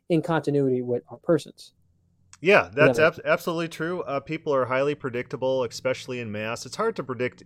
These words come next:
Speaker 2: individual actions on an individual level, unless you really know the person. But claiming someone has free will does not mean that they just act sporadically and irrationally.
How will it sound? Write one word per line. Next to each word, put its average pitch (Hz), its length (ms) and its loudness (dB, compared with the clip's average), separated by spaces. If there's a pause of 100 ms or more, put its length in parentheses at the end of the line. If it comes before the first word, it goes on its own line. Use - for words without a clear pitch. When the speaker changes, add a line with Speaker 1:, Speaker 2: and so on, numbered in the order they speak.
(160)
Speaker 2:
individual 120 640 -2
actions 98 480 -8
on 101 100 -4
an 101 80 -10
individual 110 580 -8
level, 92 340 -6 (380)
unless 139 340 2
you 127 80 -2
really 123 240 0
know 113 220 0
the 107 100 -2
person. 92 460 -10 (320)
But 135 540 2
claiming 214 280 0
someone 165 220 0
has 131 120 0
free 143 220 -4
will 143 340 4
does 120 300 -4
not 143 240 -2
mean 135 340 -4
that 117 300 2
they 127 100 0
just 120 320 -6
act 131 260 -2
sporadically 117 800 0
and 101 100 -6
irrationally. 95 840 -8